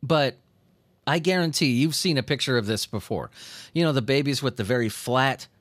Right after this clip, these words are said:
skulls, the big bugged out eyes. And, uh, that's what anencephaly is.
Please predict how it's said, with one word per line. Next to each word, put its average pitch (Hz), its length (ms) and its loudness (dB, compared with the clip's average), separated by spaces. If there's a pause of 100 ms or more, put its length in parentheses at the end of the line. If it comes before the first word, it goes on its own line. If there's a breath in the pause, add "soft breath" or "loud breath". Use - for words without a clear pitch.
(260)
skulls, 135 520 0
the 101 60 -6
big 92 240 -2
bugged 127 260 0
out 123 200 2
eyes. 117 540 0 (1080)
And, 127 580 -2 (260)
uh, 147 220 0
that's 165 240 2
what 139 100 2
anencephaly 143 640 2
is. 85 200 -2